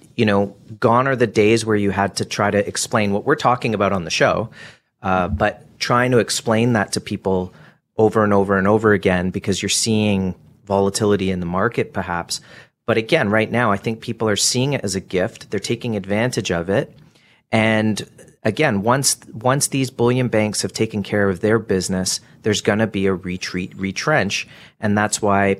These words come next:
the other part I would say as well, take note of the fact that gold is actually in negative territory for the year,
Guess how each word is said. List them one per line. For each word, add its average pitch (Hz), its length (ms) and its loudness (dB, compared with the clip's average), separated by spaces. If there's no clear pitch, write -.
the 123 160 2
other 196 140 0
part - 480 0
I 117 100 0
would 110 140 -2
say 120 180 2
as 110 160 0
well, 107 400 2
take 175 280 2
note 143 220 2
of 143 80 2
the 123 80 2
fact 113 360 -2
that - 200 -2
gold 123 300 2
is - 160 -2
actually 110 360 0
in 98 140 0
negative 101 340 0
territory 101 580 -2
for - 160 -8
the 92 100 -6
year, 90 400 -6